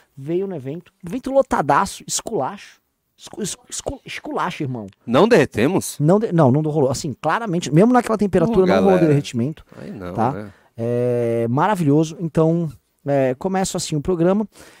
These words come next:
Speaker 1: E eu já vou começar, em, assim, falando de política. Oi.
Speaker 2: Então, antes de começar, já que vai ser uma live longa, já que não vai ter M B L News, é,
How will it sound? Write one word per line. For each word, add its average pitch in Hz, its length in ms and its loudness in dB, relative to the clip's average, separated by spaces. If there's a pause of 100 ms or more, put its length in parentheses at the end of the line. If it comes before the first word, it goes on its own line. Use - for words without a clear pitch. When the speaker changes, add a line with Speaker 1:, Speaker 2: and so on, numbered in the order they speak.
(140)
Speaker 1:
E 233 80 -2
eu 254 120 6
já 254 140 0
vou 233 160 -2
começar, 196 720 0
em, 160 320 -4
assim, 135 380 -6
falando 190 340 -4
de 185 80 -6
política. 143 560 -6 (500)
Oi. 113 140 -2
Speaker 2:
Então, 127 400 2
antes 151 180 2
de 160 80 -4
começar, 131 600 0
já 123 180 0
que 135 120 -8
vai 127 80 -2
ser - 100 -8
uma 123 100 2
live 117 280 4
longa, 117 400 2
já 104 160 0
que - 120 -8
não 107 120 -2
vai 104 100 0
ter 104 380 -2
M 104 200 -4
B 104 120 -2
L 101 180 -4
News, 120 480 -2 (500)
é, 98 680 -2